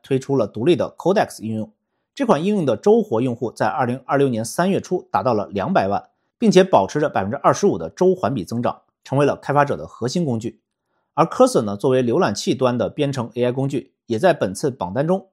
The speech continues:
稳居第四十一位，保持着稳定的用户规模。这些桌面端的A I工具，用户的使用时长和使用深度都远高于网页端和移动端，但是由于它不产生网页的访问量，也不属于移动应用，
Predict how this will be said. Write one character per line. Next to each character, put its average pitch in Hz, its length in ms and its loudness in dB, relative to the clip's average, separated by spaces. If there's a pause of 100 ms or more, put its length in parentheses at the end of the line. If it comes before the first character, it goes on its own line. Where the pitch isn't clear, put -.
稳 104 260 -4
居 175 180 0
第 180 160 -4
四 - 200 -8
十 113 100 -8
一 180 120 -2
位， 170 200 -4 (320)
保 120 140 2
持 151 100 -2
着 160 240 -2
稳 104 180 -2
定 160 160 -2
的 107 140 0
用 151 140 -4
户 139 100 -20
规 175 160 2
模。 - 240 -6 (500)
这 240 140 2
些 233 140 10
桌 277 120 2
面 302 140 2
端 175 100 4
的 135 160 -2
A 147 120 2
I 147 80 4
工 156 200 -2
具， - 360 -4
用 165 160 0
户 147 160 -2
的 117 80 2
使 - 160 -8
用 101 80 -6
时 - 160 -10
长 120 200 0
和 117 120 -6
使 - 260 -10
用 90 80 -10
深 220 260 0
度 - 220 -2
都 127 140 2
远 95 240 -4
高 127 180 0
于 120 160 -2 (120)
网 98 180 -4
页 170 100 4
端 151 180 0
和 104 200 -6
移 92 120 -6
动 170 140 -2
端， 101 240 -6 (380)
但 226 100 2
是 196 100 4
由 185 140 10
于 185 320 -2
它 170 120 -4
不 180 120 -2
产 - 240 -6
生 143 220 -2
网 90 180 -2
页 165 100 4
的 131 120 0
访 - 180 -10
问 101 100 -10
量， 190 200 -2 (240)
也 107 120 -4
不 214 120 0
属 - 180 -6
于 104 220 -8
移 123 120 -4
动 220 160 0
应 117 140 -2
用， 113 180 -6